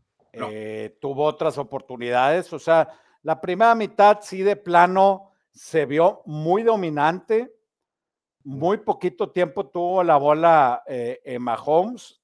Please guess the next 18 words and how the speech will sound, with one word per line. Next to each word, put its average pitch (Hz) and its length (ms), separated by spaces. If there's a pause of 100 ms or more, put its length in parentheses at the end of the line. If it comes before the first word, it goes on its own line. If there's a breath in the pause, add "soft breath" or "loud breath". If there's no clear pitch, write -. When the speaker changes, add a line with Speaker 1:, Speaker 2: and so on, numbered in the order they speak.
Speaker 2:
gracias 147 640
a, 143 360
a 127 240
ese 143 720 (420)
scoop - 440
and 170 100
score 156 680 (880)
que, 131 360
que, 113 1080 (540)
pues, - 220
que 120 200
literal 113 580
soltó 147 380
la 170 180
bola, 147 720
este, 107 680
Jalen 127 320
Hurts. 185 480